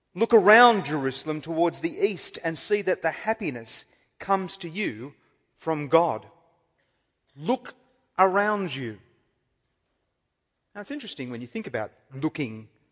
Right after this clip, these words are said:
around you. As you look around you, you obviously pay attention to certain things, to certain details. Perhaps things catch your eye as you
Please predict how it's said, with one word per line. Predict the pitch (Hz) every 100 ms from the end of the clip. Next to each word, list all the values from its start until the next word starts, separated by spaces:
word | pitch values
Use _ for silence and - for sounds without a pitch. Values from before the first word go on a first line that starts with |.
| _ -
around | 123 110 104 101 95
you. | 131 226 _ _ _ _ _ _ _ _ _ _ _
As | 160 165 160
you | 151 143 - _ _ _ _ _ _ 139
look | 165 190 - - _ _ _
around | 127 110 101 98 117
you, | 165 269 _ _ _ _ _ _
you | 185
obviously | 220 202 - 196
pay | - - 196 180 170
attention | 156 - 240 220 - 131
to | 131
certain | - 147 139 135
things, | - 165 98 - - - _ _ _ _ -
to |
certain | - 147 131 139
details. | 135 185 214 - 104 95 - - _ _ _
Perhaps | 175 170 202 - - - _ _ _ -
things | 202 180 170 -
catch | - 175 160 -
your | 160 165
eye | 233 220 135 113
as | 139 127 113
you | 120 113